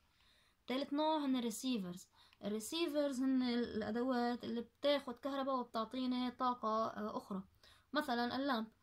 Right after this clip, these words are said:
بتاخد طاقة كهربائية وبتعطيني ضوء، آه، بنرمز لها، آه، بالإكس بقلب دوارة أو بقلب. آه، طبعا دايما عندي، آه، تو terminals.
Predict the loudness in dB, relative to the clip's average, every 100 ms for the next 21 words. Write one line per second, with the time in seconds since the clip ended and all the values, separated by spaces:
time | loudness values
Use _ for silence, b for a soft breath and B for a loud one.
0 | b b -8 0 0 0 -2 0 2 2
1 | 0 -2 -4 -2 -2 -2 -2 -4 -2 -4
2 | -2 -2 2 0 0 b b b -4 -2
3 | 0 2 2 0 2 2 2 0 -2 -2
4 | 0 0 -2 -4 -8 -12 -14 -8 -4 -2
5 | 0 0 0 0 -2 -2 0 -2 -2 b
6 | b b b b -6 0 2 2 2 -2
7 | -8 -4 0 0 0 0 -2 -2 -2 -4
8 | -8 -6 -2 0 0 2 2 0 -4 -6
9 | -4 -4 -4 -4 -4 -2 0 2 0 -2